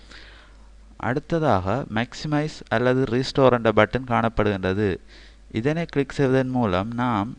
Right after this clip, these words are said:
நமது திரையினை சிறிதாக்கி கொள்ள முடியும். அதனை மீண்டும் கிளிக் செய்வதன் மூலம் அதனை திரும்பவும் பழைய நிலைக்கு கொண்டு செல்ல முடியும்.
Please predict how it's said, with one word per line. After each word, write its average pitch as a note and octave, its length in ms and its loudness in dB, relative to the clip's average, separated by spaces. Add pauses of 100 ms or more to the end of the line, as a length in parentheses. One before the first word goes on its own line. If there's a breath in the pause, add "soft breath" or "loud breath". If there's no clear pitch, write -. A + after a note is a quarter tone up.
நமது C#3+ 440 -2 (140)
திரையினை B2 540 0 (120)
சிறிதாக்கி C3+ 600 -2
கொள்ள A2 280 4
முடியும். A2 500 0 (800 loud breath)
அதனை D3 360 0
மீண்டும் D#3 560 -2
கிளிக் C3 280 -4
செய்வதன் C3+ 320 2
மூலம் A#2 460 -2 (100)
அதனை A#2+ 480 -6
திரும்பவும் D3 560 -2
பழைய C#3 340 -2
நிலைக்கு B2+ 440 -4
கொண்டு C3 260 -2
செல்ல A#2 280 -4
முடியும். A2 460 -2